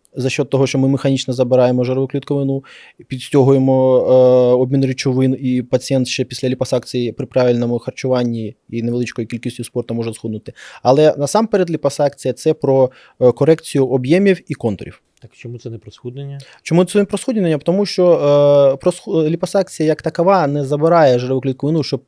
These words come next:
Speaker 1: е, пацієнт схуд. Тому що ми можемо забрати, е, підшкірний жир, да? Е, а вісцеральний, абдомінальний жир ми не, ніяк не спрямуємо. А у пацієнтів зачасту він є і абдомінальним,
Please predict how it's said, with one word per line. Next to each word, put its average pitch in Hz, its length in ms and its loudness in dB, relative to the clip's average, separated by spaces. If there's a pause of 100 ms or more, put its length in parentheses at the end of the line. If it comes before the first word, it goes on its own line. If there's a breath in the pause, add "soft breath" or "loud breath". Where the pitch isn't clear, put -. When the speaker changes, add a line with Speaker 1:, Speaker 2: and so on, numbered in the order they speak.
(160)
Speaker 1:
е, 123 420 -2
пацієнт 131 340 -2
схуд. - 340 -14 (480 soft breath)
Тому 147 180 0
що 135 340 2
ми 143 140 2
можемо 156 260 0
забрати, 143 480 0 (260)
е, 131 280 -2
підшкірний 110 460 -4
жир, 101 220 -8
да? 139 200 0 (400 loud breath)
Е, 131 260 4 (100)
а 135 560 6
вісцеральний, 156 680 2 (140)
абдомінальний 123 540 2
жир 107 140 -4
ми 123 200 -2
не, 147 160 -2
ніяк 143 460 -2
не 127 60 -4
спрямуємо. 107 640 -6
А 127 240 4
у 131 100 2
пацієнтів 220 560 -2
зачасту 131 500 -6
він 127 320 -4
є 113 180 -2
і 123 160 -6
абдомінальним, 120 800 -2